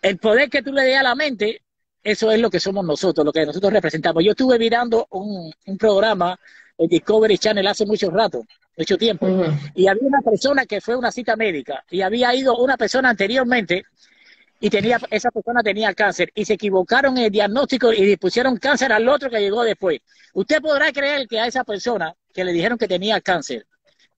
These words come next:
Speaker 1: se lo creyó
Speaker 2: Ay.
Speaker 1: y empezó a desarrollar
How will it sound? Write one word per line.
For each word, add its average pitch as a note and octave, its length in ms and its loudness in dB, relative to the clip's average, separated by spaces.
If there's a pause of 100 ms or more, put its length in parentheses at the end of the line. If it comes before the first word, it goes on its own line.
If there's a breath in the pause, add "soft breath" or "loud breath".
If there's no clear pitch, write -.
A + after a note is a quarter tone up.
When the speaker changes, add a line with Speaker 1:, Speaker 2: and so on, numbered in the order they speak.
(680)
Speaker 1:
se - 180 -2
lo A3 100 2
creyó G#3 380 4
Speaker 2:
Ay. D4+ 240 4
Speaker 1:
y G#3+ 120 -4
empezó G3+ 300 -4
a C4 180 2
desarrollar A#3 540 2